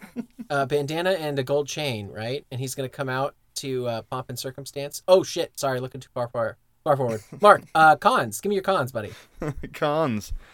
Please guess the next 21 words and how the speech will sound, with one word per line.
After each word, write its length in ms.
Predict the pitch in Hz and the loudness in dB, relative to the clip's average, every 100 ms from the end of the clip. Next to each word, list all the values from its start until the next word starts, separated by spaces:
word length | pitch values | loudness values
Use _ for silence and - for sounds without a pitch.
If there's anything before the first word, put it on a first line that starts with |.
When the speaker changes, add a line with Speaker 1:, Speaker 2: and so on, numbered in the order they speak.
| - - - _ _ - | -20 -20 -20 _ _ 0
Speaker 1:
Um, 560 | 113 110 107 92 80 76 _ _ _ _ _ - - - - | 2 4 4 0 -4 -16 _ _ _ _ _ -20 -20 -16 -16
<laughs> 0 | 185 _ - - - - - - - - - - - | -16 _ -20 -20 -20 -20 -20 -20 -20 -20 -20 -16 -12
um, 360 | 151 165 170 - | -6 -4 -4 -2
I'm 240 | 165 208 | -2 -2
kind 200 | 165 196 | -2 -2
of 100 | 170 | -2
amazed 300 | 165 165 151 | -2 -2 -2
you 60 | 151 | -6
didn't 100 | 151 | -2
call 160 | 160 151 | 0 0
this 180 | 147 | -2
one 120 | 156 147 | -2 -2
out. 320 | 151 113 - | 0 0 -2
Why 280 | 123 185 233 | -4 -2 -2
does 180 | 202 131 | -4 -6
Bobby 460 | - 143 165 151 123 | 2 2 2 -4 -12
care 260 | - 147 | -6 -4
about 300 | 143 127 110 | -2 0 0
Red 240 | 95 107 131 | 0 -2 -4
Corn? 380 | 98 90 98 - _ _ _ _ _ _ _ _ _ _ _ _ _ _ _ _ _ _ - - _ _ _ _ - | -10 -10 -10 -16 _ _ _ _ _ _ _ _ _ _ _ _ _ _ _ _ _ _ -20 -20 _ _ _ _ -8
Speaker 2:
I 260 | 202 240 | -6 -6